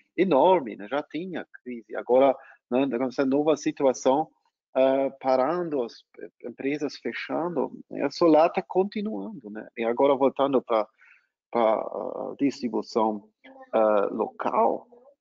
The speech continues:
ah, o regional, a gente viu que as grandes tinham quedas gigantescas,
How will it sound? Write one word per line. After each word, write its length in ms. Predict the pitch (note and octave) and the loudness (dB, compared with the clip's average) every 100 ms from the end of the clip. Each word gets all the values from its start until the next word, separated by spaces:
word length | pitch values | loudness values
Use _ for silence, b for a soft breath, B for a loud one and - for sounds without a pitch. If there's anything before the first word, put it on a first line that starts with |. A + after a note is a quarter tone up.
| - | 0
ah, 200 | A#2+ G#2 | 2 2
o 120 | G#2+ | 2
regional, 720 | G#2 D#3+ F#3 F3 A#2+ G2+ - _ _ _ _ _ - | 2 0 4 2 2 -2 -4 _ _ _ _ _ -4
a 80 | C3 | -4
gente 300 | D3 G3+ F3+ | -2 -4 -4
viu 340 | G#2+ C3 G#3+ | -2 -2 -2
que 120 | - C3 | 0 0
as 140 | G2+ | 0
grandes 500 | - A#2 F3+ E3 A2 | 0 0 0 -4 -8
tinham 280 | - C#3+ C3 | -6 -4 -4
quedas 460 | - B2+ A#2+ D3 A#2+ | -2 2 2 2 0
gigantescas, 800 | D3+ F#3 - D3 D3 - - | -2 -2 -4 -4 -4 -8 -18